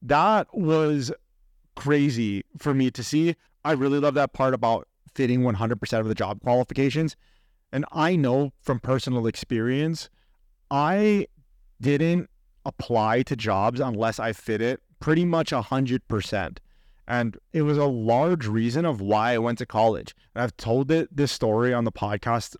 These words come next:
before, and I'll keep telling it as long as this podcast exists. I would not apply to jobs because I didn't have a college degree.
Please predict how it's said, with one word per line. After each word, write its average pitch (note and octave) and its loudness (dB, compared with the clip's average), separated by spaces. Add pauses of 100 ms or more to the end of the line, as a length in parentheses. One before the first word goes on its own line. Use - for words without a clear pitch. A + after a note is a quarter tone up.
before, A#2+ -2
and C3 0
I'll F#2+ -6 (360)
keep D3+ 0
telling B2 2
it F#2+ -6 (260)
as G#2+ -2
long B2+ 2
as C3 0
this C3+ 0
podcast A2+ 0
exists. G2+ -4 (560)
I C#3+ 4
would F#3+ 2
not B2+ 0
apply B2+ 0
to B2 -8
jobs A#2+ -2
because C3 -2
I A#2+ 0
didn't B2+ -2
have A2+ 0
a G#2+ -2
college G#2+ 0
degree. G#2 -2